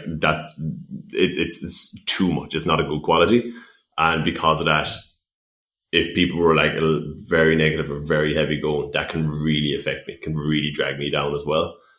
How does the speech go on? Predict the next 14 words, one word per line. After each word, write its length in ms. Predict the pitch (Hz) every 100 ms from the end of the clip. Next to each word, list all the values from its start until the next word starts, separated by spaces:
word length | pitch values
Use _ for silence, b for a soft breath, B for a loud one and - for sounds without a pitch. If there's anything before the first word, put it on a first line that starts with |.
| b _
And, 360 | 82 80 80 80
um, 580 | 80 80 78 78 78 - _ _ _ _
if 140 | 104 110
it's, 200 | 110 107
if 220 | 101 104
it's 160 | 120 135
serious 360 | 151 151 139
issues, 300 | 135 127 98
if 140 | 85 98
they 120 | 95
are 220 | 104 104
relevant 440 | 92 95 98 107
issues, 560 | 110 110 127 123 - -
um, 500 | 87 82 80 78 78